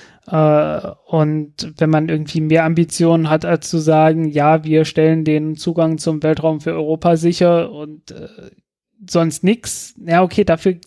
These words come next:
dafür reicht die Ariane sechs, aber, ähm,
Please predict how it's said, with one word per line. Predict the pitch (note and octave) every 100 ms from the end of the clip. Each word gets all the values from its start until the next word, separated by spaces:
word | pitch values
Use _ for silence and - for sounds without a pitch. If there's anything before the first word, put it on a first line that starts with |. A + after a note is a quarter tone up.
| _ -
dafür | F3 F#3+
reicht | E3+ F#3 -
die |
Ariane | D#3+ D#3+ D#3 D#3
sechs, | D3+ G#3+ -
aber, | D3 D3+ D3 D3 D3+
ähm, | D3+ D3+